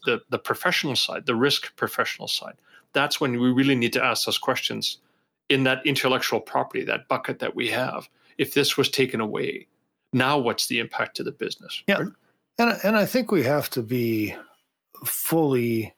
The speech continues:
Speaker 2: transparent about it. You know, it's easy to say intellectual property, but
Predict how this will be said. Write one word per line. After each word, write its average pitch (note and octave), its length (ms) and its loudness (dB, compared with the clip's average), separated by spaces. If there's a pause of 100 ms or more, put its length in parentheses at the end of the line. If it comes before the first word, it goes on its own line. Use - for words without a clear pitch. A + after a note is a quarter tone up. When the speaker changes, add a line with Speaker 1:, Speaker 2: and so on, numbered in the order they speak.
(140)
Speaker 2:
transparent C3+ 800 0
about G2 360 -2
it. G2+ 120 -2
You B2+ 140 -2
know, A#2+ 140 -4
it's A#2 180 -2
easy D#3+ 260 4
to B2 100 2
say B2 300 2
intellectual A#2+ 600 0
property, G2 680 -2 (720)
but A#2 300 2